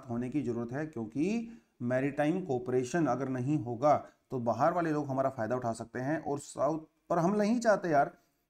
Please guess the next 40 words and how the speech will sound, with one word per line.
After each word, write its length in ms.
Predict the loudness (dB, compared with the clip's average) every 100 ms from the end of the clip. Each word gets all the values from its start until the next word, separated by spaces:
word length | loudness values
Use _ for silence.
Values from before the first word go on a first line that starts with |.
| 0
कि 380 | 4 4 2 -2
हमारा 400 | 0 2 4 4
जो 440 | 2 0 0 -2 -10 _ -2
इंडियन 260 | 4 6 6
ओशन 280 | 6 4 2
है 140 | 4
वहाँ 160 | 2 0
पे 120 | 0
कुछ, 340 | -2 -4 -8 -16 -4
अ, 80 | -2
दिक्कतें 400 | 0 0 0 0
आएँ। 160 | 0 0
हम 160 | 0
चाहते 280 | -2 -2 -2
हैं 80 | -2
कि 60 | 0
जा-, 180 | 2
ये 120 | 2 0
पीसफुल 400 | -4 -4 0 0
रहे, 200 | 0 -4 -8 _ _ -8
क्योंकि 180 | -4 -2
जितना 300 | -2 -2 0
पीसफुल 340 | 0 0 -2
रहेगा 320 | -2 -2 0
उतना 220 | -2 -2 -2
ही 320 | 0 0 0
इन 300 | -2 -4 -10
सब, 460 | -10 -8 -8 -10 -6
अ, 60 |
आइलैंड 480 | -2 2 2 2 -2
कंट्री 280 | -2 -4 -4
के 100 | -4
साथ 240 | -2 -2
के 380 | -2 _ _ -4
लिए 140 | -2 0
और 140 | 0
इंडिया 240 | 0 0
के 100 | 2
लिए 160 | 2 2
भी 120 | 2